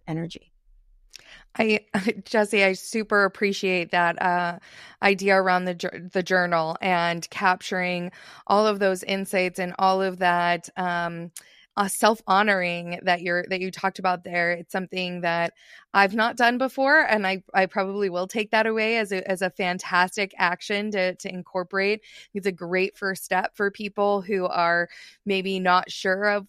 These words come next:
Speaker 2: of what, where, where to go next, or right, or, or are maybe right on that, um, precipice of stepping into that journey of w-, how do I discover myself, and how do I create that, that love and that self, um, th-, especially that self-love, that s-,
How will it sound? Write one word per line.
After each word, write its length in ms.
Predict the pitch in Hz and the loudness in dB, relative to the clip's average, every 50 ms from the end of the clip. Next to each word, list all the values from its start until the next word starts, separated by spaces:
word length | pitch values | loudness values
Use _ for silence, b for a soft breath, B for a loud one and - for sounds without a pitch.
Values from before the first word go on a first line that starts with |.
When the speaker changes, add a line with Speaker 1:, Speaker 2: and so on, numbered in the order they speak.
| _ | _
Speaker 2:
of 200 | - 196 196 185 | -2 -2 0 0
what, 240 | 185 185 190 190 - | 0 2 2 2 2
where, 220 | 190 190 190 196 190 - | 0 0 -2 -2 -2 -4
where 180 | 175 190 196 | -2 -2 -2
to 100 | 190 202 | 0 -2
go 180 | 190 196 190 190 | 0 0 0 0
next, 380 | 190 180 180 170 - - - - | 0 0 -2 -4 -6 -10 -6 -4
or 140 | 196 190 180 | -4 -2 0
right, 240 | 175 180 175 180 180 | 2 2 4 4 4
or, 260 | 180 180 175 170 - - | 2 2 0 -2 -2 -2
or 120 | 190 185 170 | -2 0 0
are 120 | 175 175 | 0 0
maybe 280 | 180 180 175 170 175 175 | 0 -2 -6 -6 -8 -4
right 280 | 170 180 180 180 180 | 2 4 4 4 4
on 200 | 180 175 180 180 | 2 0 0 0
that, 340 | 180 175 170 170 170 175 175 B B B B B B - | 0 0 0 0 0 -2 -4 B B B B B B -4
um, 220 | - 185 180 180 | -4 -2 -2 -4
precipice 720 | - - - 180 185 - - 196 - 208 202 214 208 - - - | -4 -4 -2 -2 -2 -2 -4 -6 -4 -4 -4 -4 -4 -6 -6 -2
of 360 | 185 180 185 185 190 185 185 | 0 2 2 2 0 0 -4
stepping 460 | - - - - 180 - - 180 175 | -10 -6 -4 -4 -4 -4 -6 -10 -12
into 340 | 170 180 180 185 185 185 208 | -10 -10 -10 -8 -8 -4 0
that 240 | 202 190 190 - 185 | 2 2 2 0 -2
journey 480 | 185 196 190 190 190 196 202 202 202 | -6 -6 -6 -6 -6 -6 -8 -8 -4
of 340 | - 180 175 175 175 175 170 B B B B B B B _ | -2 0 2 2 2 0 -2 B B B B B B B _
w-, 280 | 202 185 180 - - - | -10 -8 -6 -6 -6 -6
how 240 | - - 202 190 | 0 2 2 2
do 280 | 190 170 - 185 180 185 | 2 0 -6 -4 0 2
I 180 | 185 180 190 190 | 4 4 2 2
discover 540 | 202 202 190 - - 190 185 185 196 196 196 | 0 -4 -4 -2 0 0 0 0 0 -2 0
myself, 540 | 196 185 190 196 - - 190 190 214 220 - | 0 -2 -4 -4 -4 -2 -2 -2 -2 -2 -6
and 100 | 185 180 | -10 -8
how 160 | 175 185 175 | -4 -4 -4
do 120 | 175 180 180 | -2 -2 -2
I 120 | 175 175 | -2 -4
create 560 | 175 - - - 185 180 175 175 185 180 - | -4 -8 -8 -6 -2 0 0 0 0 0 0
that, 320 | 180 175 180 175 175 170 B B B B B B - | 2 4 4 4 4 2 B B B B B B 2
that 260 | 196 190 175 - - | 4 4 4 4 0
love 420 | 180 185 180 180 180 185 185 180 175 | -2 0 2 4 6 4 4 2 0
and 140 | 180 175 | -2 -4
that 260 | 170 165 170 170 165 - | -4 -4 -4 -4 -6 -8
self, 480 | - - - 175 170 180 185 185 - _ - | -6 -2 0 0 0 0 -2 -6 -10 _ -8
um, 360 | - 185 180 170 180 190 190 | -6 -4 -4 -6 -8 -8 -8
th-, 80 | 185 190 - | -6 -4 -4
especially 440 | 196 190 - - 202 190 - 208 196 | -4 -4 -2 -4 -4 -4 -2 -2 -2
that 240 | 185 170 156 - | -2 -2 -2 -4
self-love, 600 | - - 165 170 170 _ - 196 190 196 214 214 | -6 -4 -4 -4 -6 _ -2 -2 0 0 0 0
that 180 | 202 180 147 - | -2 -2 -2 -4
s-, 140 | - - | -8 -20